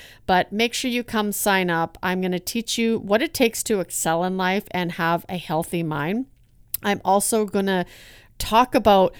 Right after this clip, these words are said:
why people get stuck in that failure cycle, right? Why do they start something and then a few short months later, they just don't have that same amount of energy or willpower,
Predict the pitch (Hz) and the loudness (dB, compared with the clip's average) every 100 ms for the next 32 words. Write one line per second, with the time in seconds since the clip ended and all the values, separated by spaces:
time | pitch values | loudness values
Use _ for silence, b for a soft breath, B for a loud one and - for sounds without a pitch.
0 | B B - 180 180 196 277 - 262 247 | B B -16 -2 4 4 4 0 0 0
1 | 196 190 - - 208 - 226 202 180 - | 0 0 0 -2 -4 -2 0 2 0 4
2 | 180 185 196 - 165 151 156 143 151 151 | 4 4 2 0 -2 0 -4 -2 -2 -2
3 | 190 190 196 196 262 311 277 220 - 220 | -2 0 4 4 4 2 2 2 2 2
4 | 220 - 208 165 - 165 160 - 180 180 | 2 0 -2 -2 -2 -2 -2 -2 -2 0
5 | 180 170 170 - 220 262 - 247 214 196 | -2 -2 -6 -6 -4 -2 0 0 0 0
6 | 202 196 175 175 175 180 180 185 202 - | -2 -2 -2 0 2 0 0 -2 -2 0
7 | 196 180 180 170 185 165 - - 170 165 | -2 -2 0 -2 0 -4 -2 -4 -2 -4
8 | 139 180 160 165 - 165 165 170 156 156 | -6 -6 -6 -6 -8 -6 -6 -4 -6 -6
9 | 160 160 165 156 151 | -8 -6 -4 -2 -2